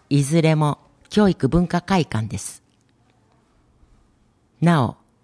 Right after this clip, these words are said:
今月の読み聞かせ会、赤ちゃんと絵本のひととき、みんなのストーリーテリングは中止します。今月の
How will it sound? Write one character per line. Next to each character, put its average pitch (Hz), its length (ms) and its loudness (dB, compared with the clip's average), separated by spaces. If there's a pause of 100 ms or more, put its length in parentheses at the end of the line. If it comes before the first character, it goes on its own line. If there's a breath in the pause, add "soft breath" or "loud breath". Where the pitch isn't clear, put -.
(100)
今 196 260 4
月 185 360 0
の 170 240 0 (640)
読 170 160 8
み 202 160 4
聞 - 140 -20
か 208 120 0
せ 185 200 -2
会、 107 340 -6 (600)
赤 220 260 0
ち 156 140 -2
ゃ 139 60 2
ん 127 120 0
と - 320 -6
絵 143 80 2
本 208 300 4
の 135 100 0
ひ - 140 -12
と - 160 2
と 123 120 -4
き、 - 240 -12 (460 soft breath)
み 185 160 4
ん 202 80 4
な 196 100 4
の 196 120 0
ス - 80 -12
ト 190 160 2
ー - 20 2
リ 185 80 -4
ー - 20 -8
テ 185 140 0
リ 185 160 4
ン 185 80 0
グ 123 120 0
は 123 180 0
中 139 240 -2
止 160 180 -4
し 143 140 -4
ま 131 160 -2
す。 - 240 -14 (1800)
今 214 220 4
月 226 280 0
の 214 240 2